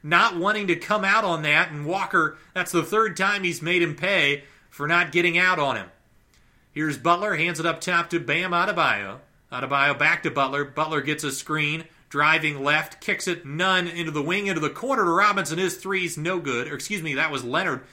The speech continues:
with the miss. Here's Walker now for Boston. Celtics lead at sixty-three fifty-two as we approach seven minutes to go in the third. Tatum isolating on the right side against Robinson. Fadeaway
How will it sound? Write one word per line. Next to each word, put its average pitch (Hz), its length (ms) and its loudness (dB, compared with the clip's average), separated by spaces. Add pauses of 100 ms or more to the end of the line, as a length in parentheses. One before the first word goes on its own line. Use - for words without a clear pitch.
(120)
with 135 180 -6
the 123 100 -6
miss. 127 400 -6 (600)
Here's 165 300 2
Walker 165 400 -2
now 156 220 2
for 151 120 -2
Boston. 151 460 -2 (420)
Celtics 175 440 -2
lead 165 180 0
at 170 80 -6
sixty-three 175 580 -4
fifty-two 170 540 -4
as 143 80 -4
we 147 80 -2
approach 147 260 -4
seven 165 360 -2
minutes 165 180 -2
to 151 80 -4
go 156 160 0
in 151 80 -4
the 135 80 -6
third. 127 400 0 (300)
Tatum 156 320 0
isolating 156 560 0
on 139 60 -6
the 131 100 -2
right 160 280 4
side 165 400 4
against 156 300 -4
Robinson. 165 520 0
Fadeaway 170 720 0